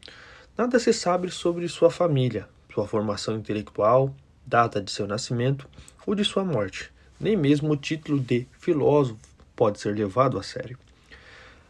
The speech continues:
Advertem os críticos atuais que, a julgar pelo texto de sua apologia, o título é exagerado.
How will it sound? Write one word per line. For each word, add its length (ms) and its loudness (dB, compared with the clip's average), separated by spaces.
Advertem 680 0
os 180 2
críticos 560 0
atuais 540 -2
que, 320 -4
a 80 2
julgar 520 0
pelo 220 -2
texto 460 2
de 100 -6
sua 240 -6
apologia, 640 0
o 140 0
título 400 0
é 200 2
exagerado. 600 0